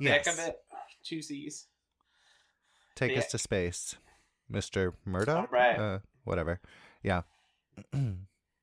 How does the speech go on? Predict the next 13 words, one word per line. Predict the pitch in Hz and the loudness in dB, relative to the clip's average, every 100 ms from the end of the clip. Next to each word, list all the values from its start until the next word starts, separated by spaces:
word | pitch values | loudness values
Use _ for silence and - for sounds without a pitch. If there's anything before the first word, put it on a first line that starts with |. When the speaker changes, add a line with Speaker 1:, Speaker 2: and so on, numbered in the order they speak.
| _ _ _ _ _ _ _ _ _ _ _ _ _ _ _ - 107 | _ _ _ _ _ _ _ _ _ _ _ _ _ _ _ -20 -8
Speaker 1:
Murdoch? | 78 139 165 - - - | -2 0 -2 -2 -2 0
Speaker 2:
Take | 113 | 2
us | 117 | 0
to | - | 0
see | 104 113 | 0 2
Mister | 113 113 127 | 2 2 2
Speaker 1:
What, | 123 | 2
are | 127 | 4
Speaker 2:
Murdoch. | 131 139 - | 4 2 -4
Speaker 1:
you | - - | -18 -10
cool? | 123 | -6
Speaker 2:
And | 101 | -6
just | - - | -6 -18